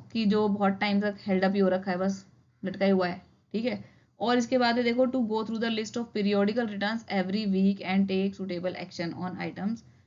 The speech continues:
requiring attention next week। तो हर हफ्ते, अभी पीछे हमने देखा कि हर हफ्ते क्या क्या काम करना है। एक काम तो करना है भाई section officer जो section register है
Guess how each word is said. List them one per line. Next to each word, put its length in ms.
requiring 400
attention 440
next 320
week। 280
तो 100
हर 200
हफ्ते, 360
अभी 200
पीछे 200
हमने 140
देखा 260
कि 140
हर 180
हफ्ते 280
क्या 100
क्या 120
काम 200
करना 180
है। 100
एक 200
काम 200
तो 100
करना 240
है 60
भाई 120
section 300
officer 420
जो 220
section 300
register 420
है 160